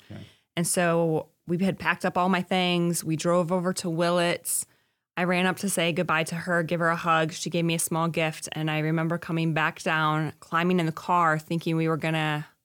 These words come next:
Speaker 2: get on the road. And my parents both paused and turned around.
Speaker 1: Mm.
Speaker 2: And my dad said, "We have to tell you something."
Speaker 1: Mm.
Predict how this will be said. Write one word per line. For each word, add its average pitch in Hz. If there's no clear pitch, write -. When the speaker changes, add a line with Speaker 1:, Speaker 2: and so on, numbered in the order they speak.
Speaker 2:
get -
on 160
the 170
road. 160
And 151
my 151
parents 170
both 165
paused 143
and 156
turned 160
around. 135
Speaker 1:
Mm. 82
Speaker 2:
And 151
my 147
dad 147
said, 143
"We 151
have 147
to 139
tell -
you 143
something." -
Speaker 1:
Mm. 82